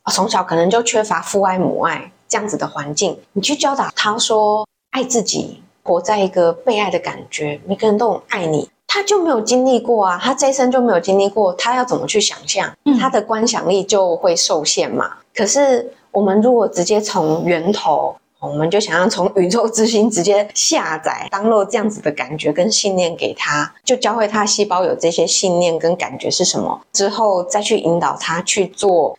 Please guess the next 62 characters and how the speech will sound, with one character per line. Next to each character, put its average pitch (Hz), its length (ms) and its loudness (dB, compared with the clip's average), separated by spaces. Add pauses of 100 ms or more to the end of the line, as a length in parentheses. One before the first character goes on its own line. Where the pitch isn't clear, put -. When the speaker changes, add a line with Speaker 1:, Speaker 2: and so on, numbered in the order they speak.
Speaker 1:
转 156 200 -2
换 190 360 -2
回 160 220 -2
忆 190 140 2
的 160 140 0
一 151 100 0
个 156 100 0
练 175 240 2
习 - 200 0
的 131 60 0
时 - 140 -2
候， 170 220 0 (260)
他 - 180 -4
就 226 160 2
能 165 180 0
够 185 160 0
更 190 220 -2
轻 170 200 -2
松 160 200 0
地 160 60 -4
去 - 140 -2
转 - 300 -6
换。 - 280 -6 (320)
我 170 100 0
们 180 160 0
就 220 80 -2
会 247 80 2
去 233 180 2
引 165 160 0
导， 156 140 0
假 160 200 -2
设 208 180 2
他 190 280 0
以 - 120 -4
前 147 260 -4
是 - 140 0
在 180 220 -2
一 139 100 0
个 170 300 0 (140)
很 175 140 -2
孤 208 260 0
独、 156 400 2
被 214 120 0
霸 214 260 -4
凌 147 180 -4
的 160 80 -2
环 156 240 -4 (120)
境， 165 280 -2 (300)
那 196 140 2
我 160 40 2
们 156 140 4
就 180 100 2
去 202 180 0
转 156 240 -4
变 202 200 2
他 196 120 -4
的 180 140 2
回 156 160 0
忆 190 80 0
的 143 180 0
场 139 300 -6
景。 147 180 -4